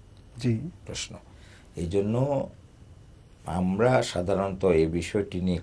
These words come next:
Speaker 2: কথা বলি না। প্রশ্ন উত্তর কোরআন মজিদ উপস্থাপন যে করা হয়েছে,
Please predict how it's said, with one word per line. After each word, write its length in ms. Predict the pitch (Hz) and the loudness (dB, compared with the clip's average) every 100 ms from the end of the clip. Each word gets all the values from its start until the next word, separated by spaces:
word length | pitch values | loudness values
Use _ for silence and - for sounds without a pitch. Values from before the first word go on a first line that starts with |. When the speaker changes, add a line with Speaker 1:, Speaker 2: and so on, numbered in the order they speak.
| - | -2
Speaker 2:
কথা 200 | - 95 | 0 2
বলি 260 | 87 78 | 2 0
না। 180 | 82 - - - - - - - - - - - | -2 -4 -10 -20 -20 -20 -20 -20 -20 -20 -14 -4
প্রশ্ন 600 | 139 135 - 151 139 - | 0 0 0 2 4 4
উত্তর 380 | 92 90 - 82 - - - - - - - - - - - - - - - - - - | 0 -4 -6 -6 -6 -16 -20 -20 -20 -20 -20 -20 -20 -20 -20 -20 -20 -20 -20 -20 -20 -14
কোরআন 300 | - 104 95 | -2 2 2
মজিদ 320 | 95 90 120 - - | 2 2 0 -2 -6
উপস্থাপন 840 | 90 92 - 101 110 110 101 95 | -4 -4 -2 -2 0 2 2 2
যে 140 | 78 80 | 2 0
করা 240 | - 117 | 2 0
হয়েছে, 520 | 110 85 69 - 131 | 2 -2 -2 -2 -2